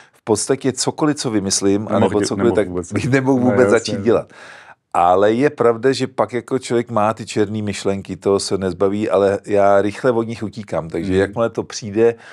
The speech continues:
Speaker 1: a co se stane, co kdyby, tak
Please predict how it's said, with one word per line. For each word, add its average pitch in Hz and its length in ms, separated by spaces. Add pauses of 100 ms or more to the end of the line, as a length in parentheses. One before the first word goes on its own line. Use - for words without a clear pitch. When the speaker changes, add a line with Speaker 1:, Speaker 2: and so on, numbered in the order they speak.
(340)
Speaker 1:
a 87 220
co - 200
se - 160
stane, 113 400
co 131 180
kdyby, 107 560 (560)
tak - 280